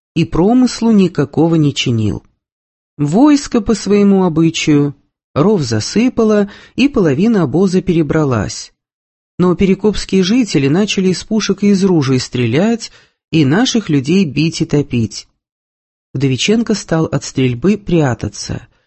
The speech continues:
и войско, видя, что он не такой человек, как про себя сказывал,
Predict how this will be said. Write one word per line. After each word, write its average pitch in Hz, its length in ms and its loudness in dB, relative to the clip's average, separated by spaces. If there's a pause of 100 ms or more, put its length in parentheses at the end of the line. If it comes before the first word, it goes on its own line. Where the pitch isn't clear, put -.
(300)
и 214 120 0
войско, 202 600 0
видя, 156 360 0
что 160 300 -2
он 151 340 0
не 240 280 2
такой 160 560 0
человек, 143 600 -2
как - 280 -4
про 123 140 -4
себя 123 360 -4
сказывал, 208 760 0